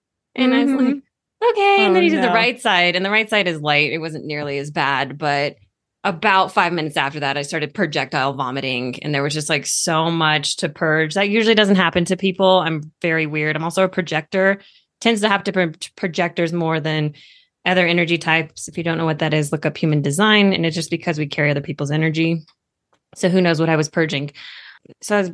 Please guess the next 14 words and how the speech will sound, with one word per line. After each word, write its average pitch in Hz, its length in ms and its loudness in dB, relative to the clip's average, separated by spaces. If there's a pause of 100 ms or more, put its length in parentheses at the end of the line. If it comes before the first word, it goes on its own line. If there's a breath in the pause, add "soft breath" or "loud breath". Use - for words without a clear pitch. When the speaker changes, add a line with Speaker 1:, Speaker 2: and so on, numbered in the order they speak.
(300)
Speaker 1:
all 220 200 4
of 160 140 -2
this. 151 320 0
And 175 120 0
then 175 120 0
I 175 120 2
came 180 240 -4
back 196 360 2
and 165 540 -4 (480)
took 202 180 -4
a 185 40 4
nap, 190 440 4
woke 190 280 2
up 190 280 2